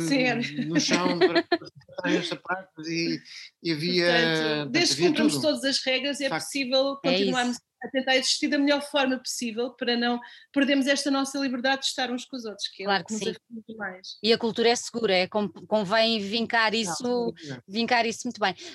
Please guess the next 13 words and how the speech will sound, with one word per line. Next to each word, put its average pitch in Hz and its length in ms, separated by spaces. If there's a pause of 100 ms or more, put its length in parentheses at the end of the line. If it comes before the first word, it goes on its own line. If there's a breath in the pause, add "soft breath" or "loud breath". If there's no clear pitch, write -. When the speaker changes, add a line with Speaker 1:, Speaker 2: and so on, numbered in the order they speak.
(120)
Speaker 3:
Ah, 262 360
referindo 302 500
só, 214 440
ahm, 208 720
o, 226 80
pelo 240 200
facto 247 460
de - 80
terem 240 260
uma 226 180
lotação 214 640
mais 185 380
reduzida, 196 500